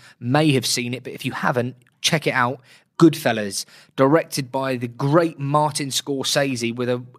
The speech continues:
incredible all-star cast, including Ray Liotta, Robert De Niro,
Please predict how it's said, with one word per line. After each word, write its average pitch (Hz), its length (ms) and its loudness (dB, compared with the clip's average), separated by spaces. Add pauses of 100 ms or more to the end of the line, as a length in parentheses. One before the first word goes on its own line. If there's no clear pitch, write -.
incredible 143 720 0
all-star 135 560 -2
cast, 135 480 -6
including 127 480 -4
Ray 139 200 2
Liotta, 131 520 -2
Robert 135 220 0
De 120 80 -14
Niro, 127 480 -2